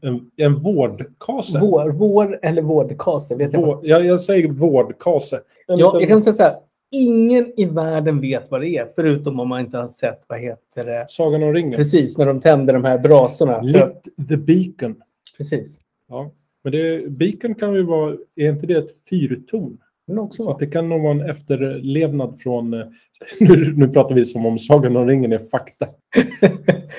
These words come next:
Speaker 2: Ja, det är väl, eh, vad, vad kan det vara? Kan det vara tolvhundra efter Kristus?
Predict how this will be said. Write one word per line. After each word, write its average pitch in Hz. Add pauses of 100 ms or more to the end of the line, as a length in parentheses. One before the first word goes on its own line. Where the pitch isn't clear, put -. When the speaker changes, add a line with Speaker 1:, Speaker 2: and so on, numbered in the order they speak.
(100)
Speaker 2:
Ja, 127
det 123
är 123
väl, 175
eh, 151
vad, 151
vad 147
kan 156
det 139
vara? 156
Kan 147
det 143
vara 147
tolvhundra 143
efter 135
Kristus? -